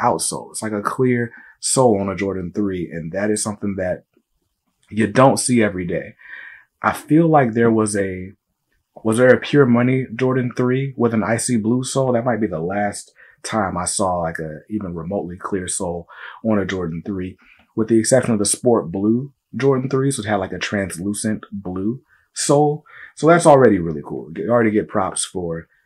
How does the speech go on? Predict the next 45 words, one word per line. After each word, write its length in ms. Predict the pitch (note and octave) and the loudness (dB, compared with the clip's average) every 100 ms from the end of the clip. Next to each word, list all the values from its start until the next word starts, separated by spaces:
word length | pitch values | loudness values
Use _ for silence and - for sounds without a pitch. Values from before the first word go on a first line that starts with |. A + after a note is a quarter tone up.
| _ | _
just 220 | G#2 F#2 | -10 -8
being 340 | G2 F2+ D#2+ - _ _ _ _ E2+ - | -6 -6 -8 -14 _ _ _ _ -14 4
different 440 | A2+ - D#2 - - _ _ _ | 6 6 2 -2 -10 _ _ _
with 180 | G2+ F#2 | 2 6
that 160 | F#2+ F2 | 6 8
outsole. 600 | G#2 G#2 - D#2 - - - - - - | 8 6 2 -2 -4 -12 -2 -2 -2 -2
So 100 | F2+ | 4
that's 200 | C3 - | 4 4
that 280 | A2 G#2 - | 4 4 2
part. 300 | E2+ D2+ - _ _ _ _ _ _ _ _ _ - | -6 -6 -12 _ _ _ _ _ _ _ _ _ -6
And, 280 | G#2+ G2 F#2+ | -4 -2 0
uh, 260 | F2 F2 | 0 0
while 220 | F#2+ G#2+ G#2 | 0 0 0
I'm 120 | G2 | 0
over 200 | F#2 F2 | 0 -2
here, 400 | F2 E2+ D2 D#2+ _ _ _ _ | -8 -12 -12 -18 _ _ _ _
and 140 | G2 | 0
real 200 | G#2+ B2 | 6 6
quick, 280 | - C#3+ A#2+ | 8 6 6
while 240 | G#2+ A2 G#2+ | 6 6 6
I'm 120 | A2+ | 6
looking 220 | C3 A#2 | 6 4
at 120 | G2+ | 2
the 60 | F#2 | 0
outsole, 300 | G2 F#2 G2 | 0 0 -2
I 20 | |
just 100 | A#2 | 0
wanna 160 | D#3+ A2+ | 2 4
make 160 | G#2+ | 4
sure, 340 | - - A#2 F#2+ | 0 0 0 0
I 40 | |
wanna 180 | A#2 F#2 | -2 -2
check 300 | - G#2 - | 0 -2 -2
and 120 | F2 | -6
see, 280 | - G#2 G2+ | -4 -2 -2
like, 400 | F2 D#2+ D#2+ - - | -2 -4 -8 -14 -14
if 160 | F#2+ | -12
this 220 | - F2+ - | -8 -8 -6
does 220 | F2 E2 | -6 -6
any 120 | F2 | -8
kind 220 | F2 F2 | -8 -8
of 120 | D2 | -8
glowing 480 | C#2+ C#2 G2 E2+ D2 | -10 -8 -6 -6 -8
or 120 | C#2 C2 | -14 -16
anything. 640 | C#2+ D#2+ D2+ C#2 C#2 C#2+ | -18 -18 -16 -16 -20 -20